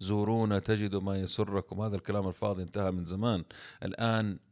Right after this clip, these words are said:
لازم يحترموا عقلية العميل الجديد والقديم كذلك، اللي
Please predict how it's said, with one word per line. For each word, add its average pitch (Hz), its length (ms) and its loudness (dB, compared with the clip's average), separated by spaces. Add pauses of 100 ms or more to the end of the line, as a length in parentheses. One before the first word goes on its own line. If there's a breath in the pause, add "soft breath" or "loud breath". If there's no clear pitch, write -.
لازم 101 640 0
يحترموا 98 800 -2
عقلية 98 600 -2 (580 loud breath)
العميل 98 760 -2
الجديد 92 680 -6 (100)
والقديم 110 640 2
كذلك، 98 760 -4
اللي 98 220 -4